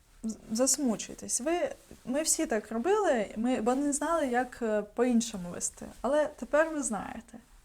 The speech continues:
Якщо це відео було корисним, поділіться ним з друзями. Важливо, щоб, е,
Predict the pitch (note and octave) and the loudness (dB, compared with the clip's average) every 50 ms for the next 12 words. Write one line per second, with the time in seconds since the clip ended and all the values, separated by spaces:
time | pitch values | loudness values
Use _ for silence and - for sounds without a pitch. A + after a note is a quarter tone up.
0 | - - - - - - - - - - - - A3 A#3 - F4 F4 E4+ - D#4 | -20 -20 -20 -20 -20 -18 -18 -20 -20 -10 -6 -4 -4 -2 0 0 0 0 -2 -2
1 | C4 C4 C4+ B3+ A3+ A#3+ A3 G3+ G#3+ G3+ F#3+ F#3+ F#3+ - A3+ B3+ E4 F#4+ - - | -2 -2 -2 0 0 -2 -2 -2 -2 -2 -2 -2 -2 -4 -4 -2 -2 -2 -2 -4
2 | E4 C4+ - B3 B3 - F4+ A4+ A4 A4 - C4+ A#3 A#3 B3+ B3+ A3+ - A3+ G#3 | -6 -6 -4 -4 -4 -4 -4 -4 -4 -2 0 2 2 2 2 2 0 -4 -4 -6
3 | - G#3+ G#3 G#3 G#3 - - F#3+ G#3 - - - - - - - - - _ - | -4 -2 -2 0 0 0 -2 -4 -6 -10 -12 -14 -18 -20 -20 -20 -20 -20 _ -20
4 | - - - - - - - - - - A#3 B3+ C4 E4 F#4+ F#4 F4 D4 - - | -20 -20 -20 -20 -20 -20 -20 -20 -6 -2 0 0 2 2 2 4 4 2 2 0
5 | B3 A3+ A#3 - A#3 A3+ A3 A3 G#3 G3+ F3+ | -2 -4 -2 -2 -2 0 0 0 0 0 -2